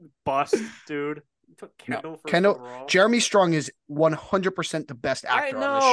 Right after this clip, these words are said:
Speaker 2: show.
Speaker 1: okay. I don't, I don't care about, like, the actor themselves. I just care about the character themselves in the show. Like, you picked the
Speaker 2: If you
Speaker 1: biggest
Speaker 2: took
Speaker 1: loser in
Speaker 2: Kendall
Speaker 1: the
Speaker 2: out of
Speaker 1: entire
Speaker 2: the
Speaker 1: show.
Speaker 2: show, Kendall is the, like, a m-,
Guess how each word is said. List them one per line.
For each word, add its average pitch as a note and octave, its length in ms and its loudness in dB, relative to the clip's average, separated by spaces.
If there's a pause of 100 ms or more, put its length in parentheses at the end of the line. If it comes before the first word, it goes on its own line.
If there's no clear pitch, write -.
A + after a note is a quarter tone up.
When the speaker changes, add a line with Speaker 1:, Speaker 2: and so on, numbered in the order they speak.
Speaker 2:
show. A3+ 80 4
Speaker 1:
okay. E3+ 260 0 (240)
I G#3+ 120 0
don't, A#3 220 0
I G#3 100 -4
don't G#3+ 160 0
care F#3 260 -4
about, E3 220 -4
like, D3 140 -10
the C#3+ 100 -10
actor C#3 380 -6
themselves. B2+ 560 -12
I C3 120 -6
just C#3 240 -14
care C#3+ 180 -8
about C3+ 180 -6
the C3+ 60 -20
character B2 580 -10 (180)
themselves B2 480 -12
in B2 80 -18
the A2 80 -20
show. B2 260 -16
Like, B2 160 -20
you D3+ 80 -20
picked F#3 180 -12
the G#3 60 4
Speaker 2:
If - 140 0
you B3+ 100 4
Speaker 1:
biggest B3+ 120 0
Speaker 2:
took D4 120 0
Speaker 1:
loser D3 80 -6
in - 60 -6
Speaker 2:
Kendall A3 280 4
Speaker 1:
the G3+ 40 2
Speaker 2:
out F#3+ 140 4
of F#3 80 0
Speaker 1:
entire - 60 -8
Speaker 2:
the D#3+ 60 -4
Speaker 1:
show. - 180 -4
Speaker 2:
show, F#3 440 2
Kendall A3+ 460 -2
is F#3+ 360 -8
the, D3+ 220 -6
like, D#3+ 260 -2 (420)
a E3 80 0
m-, D#3 240 -2